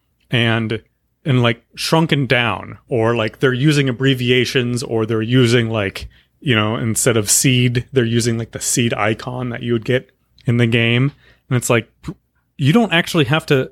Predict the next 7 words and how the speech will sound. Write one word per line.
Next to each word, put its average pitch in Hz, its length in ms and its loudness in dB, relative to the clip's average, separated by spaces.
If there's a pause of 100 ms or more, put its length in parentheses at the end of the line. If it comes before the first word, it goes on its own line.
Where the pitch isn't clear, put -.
literally 135 600 4
recreate 131 960 -2 (400)
the 113 560 0 (440)
board 147 340 2
game 120 260 -2
experience. 127 840 -2 (360)
Like, 120 220 -6